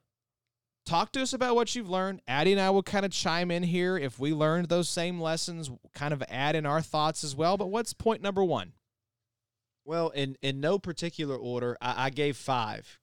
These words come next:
Speaker 2: kind of five key points I wanted to touch on that I felt like helped me have a team that, you know, again, I had a great week. It's kind of in that same league, you know, my one I D P league. I probably would have beat anybody else in the league that week for the most part,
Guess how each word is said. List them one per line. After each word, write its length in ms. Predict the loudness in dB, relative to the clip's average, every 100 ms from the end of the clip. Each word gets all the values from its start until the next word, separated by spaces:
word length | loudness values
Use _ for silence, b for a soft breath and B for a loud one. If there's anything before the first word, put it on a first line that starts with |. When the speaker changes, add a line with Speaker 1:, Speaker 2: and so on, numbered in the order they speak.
| _ -4
Speaker 2:
kind 260 | 0 0
of 220 | -2 -6 -8
five 420 | -2 2 0 -2
key 180 | -4 -4
points 420 | -2 -2 -2 -2
I 100 | -2
wanted 220 | -2 -4
to 60 | -6
touch 300 | -4 -4 -2
on 160 | -4
that 100 | -4 -2
I 160 | -2
felt 280 | 0 0 2
like 240 | 2 0
helped 300 | 0 2 2
me 380 | 0 0 0 -2 0
have 200 | 0 0
a 60 |
team 380 | -2 -2 -2 -2
that, 240 | -2 -2 b b b b
you 80 | 4
know, 140 | 6
again, 340 | 6 4 2 -2 _ _
I 80 | 0
had 100 | 0
a 60 | 2
great 260 | 2 2
week. 320 | 2 0 -2 -14 _
It's 140 | -14
kind 220 | -2 0 2
of 60 |
in 80 | 0
that 140 | 0
same 320 | 0 -2 -2 0
league, 420 | 0 0 -2 -8 -12
you 100 | -6
know, 120 | -4
my 120 | -2 0
one 200 | 0 2
I 120 | 0
D 80 | -2
P 200 | -4 -4
league. 360 | -2 -2 -4 -6
I 80 | -6
probably 300 | -2 -2 0
would 120 | 0
have 100 | -2
beat 200 | -2 -2
anybody 420 | -2 -2 -2 0 0
else 220 | -2 -4
in 60 |
the 80 | -6
league 240 | -4 -4 -2
that 180 | -2
week 200 | -2 -6
for 120 | -6 -8
the 60 |
most 280 | -4 -4 -4
part, 320 | -4 -4 -6